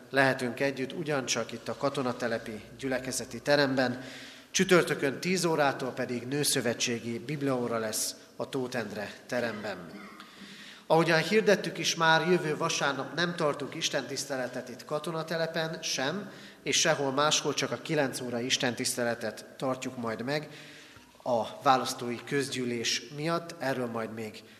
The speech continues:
hallhatunk a hirdetések későbbi részében. Imádkoztunk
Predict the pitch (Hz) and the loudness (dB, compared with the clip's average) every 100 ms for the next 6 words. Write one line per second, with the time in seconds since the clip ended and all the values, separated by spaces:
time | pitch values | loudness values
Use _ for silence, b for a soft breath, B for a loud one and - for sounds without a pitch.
0 | B - 131 113 - 110 101 104 - 127 | B 0 2 0 -4 -8 -8 -8 -8 -8
1 | 113 110 107 - 98 - - - - 120 | -8 -8 -6 -4 -4 -8 -16 -14 -8 -4
2 | - 113 95 104 - - 113 117 - 110 | -4 -4 -8 -12 -12 -12 -8 -4 -4 -6
3 | 101 92 87 82 - B B B B B | -10 -12 -14 -18 -20 B B B B B
4 | B B B 175 180 170 - 175 - 185 | B B B 10 12 12 8 2 2 2
5 | 185 - | 0 -2